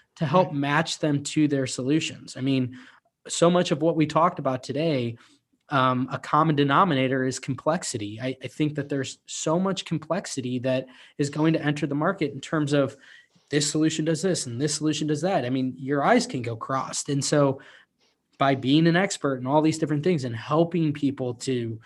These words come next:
Speaker 1: you know, really make it digestible for them to understand, like, okay,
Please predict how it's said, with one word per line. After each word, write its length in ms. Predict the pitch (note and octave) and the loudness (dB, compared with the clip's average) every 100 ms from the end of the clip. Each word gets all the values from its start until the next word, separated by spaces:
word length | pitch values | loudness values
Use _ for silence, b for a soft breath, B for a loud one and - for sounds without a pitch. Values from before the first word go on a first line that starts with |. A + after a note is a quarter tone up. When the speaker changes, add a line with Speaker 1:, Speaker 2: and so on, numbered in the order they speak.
| b - | b -2
Speaker 1:
you 80 | D3 | 0
know, 240 | B2+ A#2+ | 0 -2
really 640 | B2+ D3 E3+ F3 D#3 C#3 B _ | -2 4 6 8 6 4 B _
make 380 | C#3 C3+ C#3+ C#3+ | -2 2 2 2
it 160 | C#3+ D3 | 0 0
digestible 600 | A#2+ A#2 D#3+ - C3 B2 | -2 0 0 0 -4 -4
for 180 | D3 | -4
them 200 | A#2+ A#2+ A#2 | -2 -2 -4
to 100 | A#2+ | 0
understand, 560 | C#3+ C3 - E3 E3 | 0 0 0 2 2
like, 260 | A#2+ A2+ - | 0 -4 -4
okay, 440 | G3+ C3 A#2+ C3+ | -2 0 -2 -4